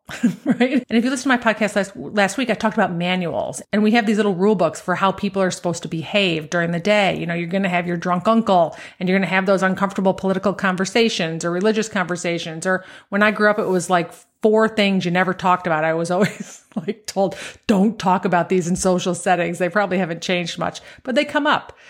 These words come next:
right? So you can't control what other people do. And we have these manuals about how people are supposed to behave on and off the golf course. That was a lot about what I talked about in last week's podcast.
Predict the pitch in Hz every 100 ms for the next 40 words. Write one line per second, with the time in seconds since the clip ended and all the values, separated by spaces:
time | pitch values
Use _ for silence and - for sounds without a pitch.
0 | - - 226 254 240 240 - - 269 277
1 | - _ _ _ - 220 - 196 185 214
2 | 247 214 - 190 196 196 196 185 170 156
3 | 180 240 226 185 175 196 190 156 156 165
4 | 196 185 170 165 170 165 175 180 - 175
5 | 165 170 - 156 - 214 226 233 - 160
6 | 160 170 156 - 190 190 185 - 156 -
7 | - 170 165 170 175 170 175 160 165 180
8 | 170 - 170 165 - - - - - 180
9 | 175 165 - 180 165 - 196 185 185 165
10 | - - -